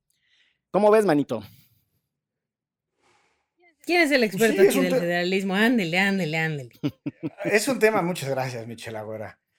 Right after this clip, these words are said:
Speaker 3: Eh, es un, es un tema bastante complicado, la verdad,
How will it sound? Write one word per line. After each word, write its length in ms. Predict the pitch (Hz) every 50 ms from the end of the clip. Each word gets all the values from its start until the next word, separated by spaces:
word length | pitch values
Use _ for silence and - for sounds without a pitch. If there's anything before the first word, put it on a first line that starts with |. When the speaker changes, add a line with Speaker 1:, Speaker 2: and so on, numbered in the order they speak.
| - _ - 156
Speaker 3:
Eh, 280 | - 127 156 127 131 151 175
es 160 | - 190 180 -
un, 160 | 285 320 - -
es 100 | 294 302
un 80 | 302 330
tema 140 | 247 254 247
bastante 340 | 196 160 156 190 190 202 180
complicado, 760 | 165 156 151 151 151 147 - 170 165 170 180 180 170 160 147
la 100 | 147 139
verdad, 600 | 135 139 139 139 151 160 170 170 165 156 156